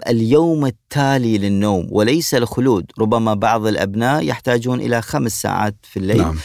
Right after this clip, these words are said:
Speaker 1: وآخرين ثمان ساعات. ليس بالضرورة أن أحدهم يعاني من الاضطراب. الاضطرابات النوم تقيم من ما يحصل في اليوم التالي، سواء من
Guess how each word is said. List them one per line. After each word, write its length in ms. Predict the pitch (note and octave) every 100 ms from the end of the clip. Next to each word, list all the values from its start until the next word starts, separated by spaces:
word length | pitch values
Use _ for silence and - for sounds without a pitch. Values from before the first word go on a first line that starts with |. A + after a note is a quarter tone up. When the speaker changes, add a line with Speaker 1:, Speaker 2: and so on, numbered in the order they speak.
| -
Speaker 1:
وآخرين 580 | - C3 C#3 C#3+ C3 C#3+
ثمان 280 | B2 A2+ A2
ساعات. 380 | - F2+ F2+ F#2 - -
ليس 280 | B2+ F3+ -
بالضرورة 640 | D3+ C3+ A2+ A#2+ C3 B2
أن 220 | B2 A2 A2
أحدهم 640 | F2+ - G#2 G#2+ G#2 G#2+
يعاني 340 | G2 G2+ G2+
من 140 | F#2+ F2+
الاضطراب. 460 | F2+ - G2 F#2 - - - -
الاضطرابات 960 | G#2+ A2+ - - - B2+ C3 C#3+ G#3 G#3
النوم 340 | F3+ F#3 G3
تقيم 840 | F#3 D3 - E3+ F3 D#3+ F3 G3 - -
من 440 | A#2+ C3+ E3 E3+
ما 220 | C3+ A#2+ A2+
يحصل 640 | B2 - - C3+ C3 A2 _ _ _
في 400 | - - G#2+ A2 - G#2+
اليوم 480 | G#2 G#2 G#2+ G#2+ -
التالي، 580 | G2 - - F#2 E2 - - -
سواء 440 | - G#2+ A2+ - G2
من 320 | G2 A2 F#2+